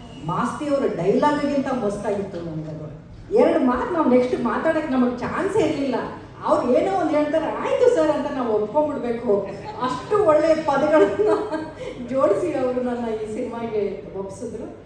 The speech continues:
ಅದಾದ್ಮೇಲೆ ನನ್ನ ಪಾತ್ರ ಅದು ಅವ್ರು ಕಂಡಂತ ಕನಸು. ಆ, ಪಾತ್ರ ಪುಟ್ಟದು ದೊಡ್ಡದು ಅಂತ ನಾನು ಅನ್ಕೊಳ್ಳಲ್ಲ. ನಾನು ಇಂಡಸ್ಟ್ರಿಗೆ ಬಂದು ಮೂವತ್ತೈದು ವರ್ಷ ಆಯ್ತು. ಇವತ್ತಿಗೂ ಕೂಡ ಇವತ್ತಿನ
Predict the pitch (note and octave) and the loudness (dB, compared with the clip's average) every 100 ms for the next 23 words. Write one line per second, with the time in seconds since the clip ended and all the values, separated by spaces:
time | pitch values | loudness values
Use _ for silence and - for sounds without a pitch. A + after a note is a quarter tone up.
0 | - - D#3+ E3+ G#3 B3+ F#4 G#4 - G#3+ | -20 -16 -12 -8 -6 -4 -4 -4 -4 -6
1 | G#3+ G#3 - - B3 B3+ - E4 G#4 G#4+ | -8 -10 -12 -8 -8 -8 -8 -8 -8 -10
2 | - - - - - - - - F#3 G3+ | -16 -18 -18 -18 -18 -20 -20 -16 -10 -6
3 | G#3 - B3 C#4+ B3 A#3 A3 G3+ G3+ F3+ | -4 -2 -4 -2 -4 -4 -6 -8 -8 -10
4 | - - - - E3+ E3 E3 D#3+ D#3 D3+ | -12 -14 -16 -18 -20 -16 -12 -12 -12 -16
5 | - - - - - - - - G#3+ B3 | -18 -20 -20 -20 -20 -20 -18 -10 -8 -6
6 | C4+ B3+ - A#3 B3 A#3+ A#3+ G#3+ G#3 G#3+ | -6 -6 -6 -8 -8 -6 0 2 2 0
7 | G#3+ G#3+ F3+ E3+ D#3 D#3+ F#3+ F#3 D#3+ D#3+ | -4 -4 -8 -10 -10 -10 -10 -10 -10 -10
8 | - - - - - - - - - F3+ | -14 -18 -20 -18 -18 -20 -20 -20 -20 -12
9 | F#3 G3 G3+ G3 A#3 A#3+ B3+ - G#3 G#3+ | -8 -6 -4 -2 0 -2 -2 -8 -8 -8
10 | G3+ G3 G#3+ G#3 G3+ F#3 - G3 G#3 F#3+ | -8 -6 -4 -4 -4 -4 -10 -10 -10 -10
11 | - G#3 B3+ D#4 A#3+ G3+ A#3 - B3+ B3 | -12 -12 -10 -10 -8 -6 -8 -6 -6 -4
12 | G#3+ A#3 - G#3 G#3 G#3 - A3 | -4 -4 -4 -6 -6 -6 -8 -8